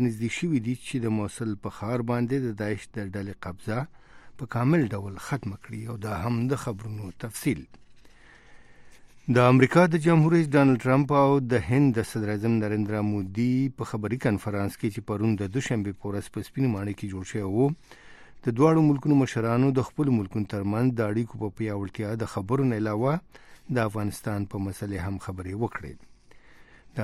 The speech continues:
امریکا ولسمشر د خپلې وینا په سر کې وویل چې د هند سره یې اړیکې ډېرې مهمې دي او د هند د خلکو نه یې مننه وکړه چې د افغانستان په برخه کې د امریکا سره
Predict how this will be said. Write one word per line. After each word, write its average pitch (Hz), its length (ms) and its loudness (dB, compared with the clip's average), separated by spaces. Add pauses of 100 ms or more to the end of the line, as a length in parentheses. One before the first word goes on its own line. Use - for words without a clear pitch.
امریکا 104 340 -6
ولسمشر 107 680 -4
د 120 120 0
خپلې 127 240 -2
وینا 123 220 2 (100)
په 120 100 -6
سر 131 200 -2
کې 127 80 -4
وویل 143 340 2
چې 151 80 0 (120)
د - 20 0 (140)
هند 151 220 2
سره 127 200 -2
یې 139 160 0
اړیکې 123 360 -4
ډېرې 117 220 0 (100)
مهمې 117 400 2
دي 73 120 -10 (600)
او 113 80 -2 (180)
د - 20 -6 (120)
هند 110 220 0
د - 120 -10
خلکو 113 240 -4
نه 107 100 -2
یې 101 140 -4
مننه 104 280 -4
وکړه 127 260 -2 (540)
چې - 120 -6
د 127 40 2 (100)
افغانستان 120 540 -2
په - 20 -4 (100)
برخه 104 340 -6
کې 135 140 -2
د 117 60 -4 (100)
امریکا 98 380 -8
سره 95 240 -8